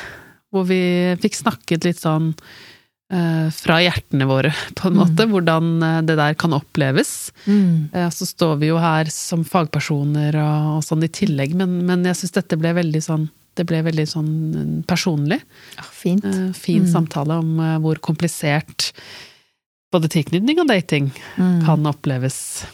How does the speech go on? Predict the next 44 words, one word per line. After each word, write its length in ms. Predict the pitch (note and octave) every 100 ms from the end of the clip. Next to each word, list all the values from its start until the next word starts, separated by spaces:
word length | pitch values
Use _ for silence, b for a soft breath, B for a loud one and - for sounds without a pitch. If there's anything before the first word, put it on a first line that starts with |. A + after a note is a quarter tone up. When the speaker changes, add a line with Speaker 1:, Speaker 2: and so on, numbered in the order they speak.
| B B -
Speaker 2:
Mm. 400 | F#3 F3+ D#3+ E3 - _ _ -
Altså, 220 | F#3+ G3
jeg 20 |
husker 280 | G3 - F#3
jo, 340 | F#3 F#3+ - -
eh, 760 | - G1+ - - G3 - E3+ G3
tilbake 300 | E3+ D#3 -
til 100 | E3
tiden 180 | D#3 D#3
når 180 | C#3+
jeg 160 | C3+ B2
datet, 180 | - -
det 120 | C#3+
var 240 | - - -
jo, 160 | C4 F4+ C4 -
det 100 | D#3
er 140 | F3+
jo 60 | G4
veldig 120 | G4+
trøblete. 420 | B3 G3 D3+ E3 D3 b b b b _
Det 80 | F3+
Speaker 1:
Ja. 60 | D#3+
Speaker 2:
er 60 | G#3
jo 60 | E4+
en 60 | F#4
veldig 240 | B3+ F3+
vanskelig 520 | A#3 A#3 F3+ - F3
tid 140 | - G#3+
og 240 | - D4 C#4
usikker 440 | - - - -
tid, 280 | - G4 C4
og 40 | -
det 60 |
er 60 | F3+
ikke 160 | C#4+
rart 340 | B3 - - F3
at 60 |
det 120 | E3+ E3
da 240 | D3+ - -
tar 260 | F3+ E3 D3
opp 240 | - - - -
ganske 380 | G3+ F#3+ F3 F#3+
mange 200 | F3+ E3+
sånne 480 | F3 E3+ D#3+ D#3+ D#3+